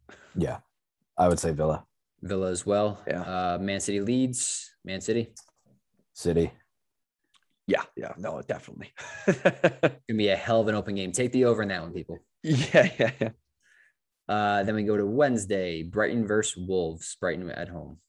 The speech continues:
Speaker 3: Wolves bounce back from those two one ohs.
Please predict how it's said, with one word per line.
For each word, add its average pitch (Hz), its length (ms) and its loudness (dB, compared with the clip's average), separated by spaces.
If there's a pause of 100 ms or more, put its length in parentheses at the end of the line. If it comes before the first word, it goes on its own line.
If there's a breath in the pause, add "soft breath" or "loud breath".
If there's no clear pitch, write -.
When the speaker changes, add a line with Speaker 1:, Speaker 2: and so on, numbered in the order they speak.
(1040 soft breath)
Speaker 3:
Wolves 104 340 2 (240)
bounce 107 200 0
back 98 440 0
from 107 140 -4
those 98 280 -4 (160)
two - 180 0
one 107 200 2
ohs. 101 420 -2